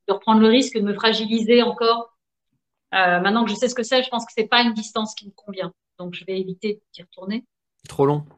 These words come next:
Speaker 1: Ouais, c'est trop long. Euh, dix jours, euh, c'est trop long. Euh, il y a un moment où moi, euh,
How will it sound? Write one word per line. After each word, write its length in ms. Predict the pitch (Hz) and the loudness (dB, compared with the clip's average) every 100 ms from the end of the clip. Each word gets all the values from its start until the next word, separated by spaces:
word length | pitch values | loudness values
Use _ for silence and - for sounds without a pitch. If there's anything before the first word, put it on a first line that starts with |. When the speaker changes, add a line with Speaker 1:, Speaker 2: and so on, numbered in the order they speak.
| - - _ _ _ _ 220 | -20 -20 _ _ _ _ 0
Speaker 1:
Ouais, 200 | 226 185 | 2 2
c'est 140 | 180 | -2
trop 160 | - 170 | -10 -12
long. 160 | - - - | -12 -18 -12
Euh, 120 | 196 | -6
dix 180 | 190 214 | -2 0
jours, 380 | 220 240 226 190 | 2 0 0 0
euh, 80 | 165 | -2
c'est 120 | - | -4
trop 140 | - | -12
long. 100 | 143 - _ _ 180 | -14 -14 _ _ -12
Euh, 100 | 175 | -8
il 60 | |
y 40 | 175 | -4
a 60 | |
un 120 | 175 180 | -2 -2
moment 360 | 180 190 202 | -2 -2 -2
où 40 | 180 | -2
moi, 380 | 175 185 180 | 0 0 0
euh, 280 | 160 160 160 | -2 -4 -10